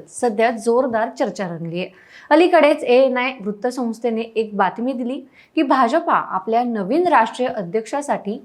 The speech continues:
सहा नावांवर विचार करत आहे. यामध्ये सहा दिग्गज नेत्यांचा समावेश आहे.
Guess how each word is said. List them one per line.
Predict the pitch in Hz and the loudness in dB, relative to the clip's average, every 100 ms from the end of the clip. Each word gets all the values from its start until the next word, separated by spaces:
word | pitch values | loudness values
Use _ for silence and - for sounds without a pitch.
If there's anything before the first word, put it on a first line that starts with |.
| - | -10
सहा | - 247 311 370 | -4 -2 2 4
नावांवर | 311 226 240 220 208 | 4 2 2 2 0
विचार | 247 247 254 220 | 0 -4 0 -2
करत | - 170 170 | -2 -6 -6
आहे. | 165 185 - _ _ - | -6 -8 -12 _ _ 0
यामध्ये | 214 208 180 202 214 | 2 2 -2 0 0
सहा | - 202 196 240 | 0 0 0 -2
दिग्गज | 202 180 165 294 311 | -2 -4 0 0 2
नेत्यांचा | 262 - 220 202 202 220 | -2 -2 -4 -4 -2 -4
समावेश | 247 226 262 208 175 | -4 -4 -2 -2 -6
आहे. | 165 190 | -8 -10